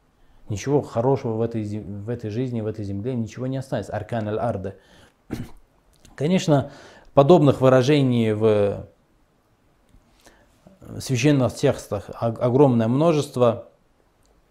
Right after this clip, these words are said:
А, э, в Мисбах аль-Мутахаджи также приведено, а, предание,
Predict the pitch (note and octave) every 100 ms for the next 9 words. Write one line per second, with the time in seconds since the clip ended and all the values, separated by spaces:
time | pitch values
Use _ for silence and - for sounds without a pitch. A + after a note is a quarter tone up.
0 | _ _ - - - - - _ - A2
1 | G#2+ A#2 G#2+ - - - - - - G#2+
2 | A#2+ C#3 - F3 D3+ C#3+ B2+ A#2+ - D3
3 | B2+ B2 A#2 - _ B2+ A#2+ A2+ A2+ A2+
4 | A2 A#2+ A#2+ A2 - _ _ _ - F#2+
5 | A2+ A2+ C#3 D3 B2+ A#2 G2+